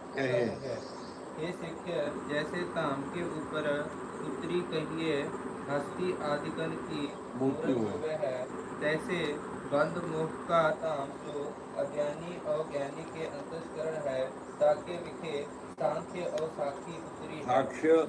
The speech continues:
Speaker 1: साक्षी।
Speaker 2: साक्ष्य और साक्षी पुत्री है। अज्ञानी के अंतस्करण विखे तो साक्ष्य रूपी पुत्री है,
Speaker 1: हम्म।
Speaker 2: और ज्ञानी के अंतस्करण में
Speaker 1: साक्षी
Speaker 2: साक्षी
Speaker 1: रूपी।
Speaker 2: पुत्री है।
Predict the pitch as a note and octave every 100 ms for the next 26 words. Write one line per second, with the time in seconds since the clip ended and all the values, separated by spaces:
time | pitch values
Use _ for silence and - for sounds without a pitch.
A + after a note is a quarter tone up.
0 | - A#2+ B2 - A#2+ A2 - - - -
1 | D3+ - - F3 E3+ F3 - D3+ C#3+ F3
2 | D#3+ - - - D#3+ D3 B2+ F#2+ - -
3 | - D3 C#3+ D#3+ D#3+ E3 E3+ F3+ F3+ D#3
4 | - F3 - E3+ E3 E3 - - D#3 C#3+
5 | C3+ - - D#3 D#3 D#3+ F3 - - -
6 | D#3 D#3 - F#3 F3 D#3+ D#3 E3+ - -
7 | D#3+ E3 D3+ C3+ B2+ B2+ A2+ A2 - D3
8 | D#3 D3+ C#3+ D#3+ F3 F#3 F3+ - F3 E3
9 | D#3+ D#3 - C#3 C3+ C#3 - - - -
10 | - A#2 - C3 A#2+ A2+ G#2+ - - -
11 | C#3 -